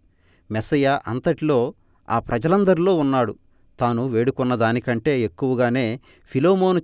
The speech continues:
చేస్తాడని నమ్మకం వ్యక్తపరుస్తూ పౌలు ఈ ఉత్తరం ముగించాడు. తాను జైలు నుండి విడుదల కాగానే వారిని సందర్శిస్తానని, అందుకోసం తనకు ఒక బస సిద్ధం చేయమని అతడు అడిగాడు. తరువాత కొన్ని చివరి శుభాకాంక్షలతో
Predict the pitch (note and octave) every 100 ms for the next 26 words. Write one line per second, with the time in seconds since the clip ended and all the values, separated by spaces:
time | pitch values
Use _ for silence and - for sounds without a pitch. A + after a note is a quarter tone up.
0 | A2+ A#2 - E3 D3+ D3 D#3 G#2+ G#2+ C3
1 | D3+ C#3+ G#2 - - B2 A#2+ - A3+ A3+
2 | - _ _ - B2+ F3+ D#3+ F3+ C3 A#2
3 | - C3 C3 A2+ A#2 A2+ A#2 A2 - _
4 | _ - A#2+ B2 B2 A2+ C3 C3 A#2+ A#2
5 | A2 A#2+ B2 A2+ A2+ B2 B2+ B2 A2 B2+
6 | - - - A2+ A#2+ A#2+ F#2+ G#2 C#3 -
7 | B2+ - B2 A#2+ A#2 A#2+ - _ _ -
8 | B2 C#3+ D3+ F3+ G#3+ G#3 E3+ E3+ E3 D#3+
9 | F3+ B2 A#2+ A#2 G3+ - G#2+ A2 G#3+ -
10 | E3 D#3 D3+ D#3 D3 C3+ - _ - A2
11 | A2+ C3 A2+ A2 A#2 G#2+ - _ _ _
12 | B2+ E3 E3+ - D#3+ - C#3 A#2+ C3+ D3+
13 | D#3+ A#2+ A#2+ F3 F3 D#3+ - C#3 C#3